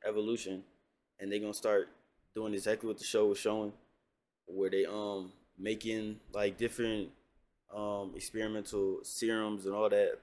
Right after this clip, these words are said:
pushing it in little kids so that they grow into, um,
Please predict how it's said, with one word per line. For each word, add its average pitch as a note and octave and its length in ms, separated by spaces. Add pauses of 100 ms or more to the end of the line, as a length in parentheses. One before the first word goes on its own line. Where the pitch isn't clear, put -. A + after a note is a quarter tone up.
pushing - 260
it G#2+ 160
in G2+ 100
little G#2+ 140
kids G#2+ 380 (440)
so - 140
that F#2 100
they G#2 120
grow A2 420 (1700)
into, G2+ 340
um, G2 440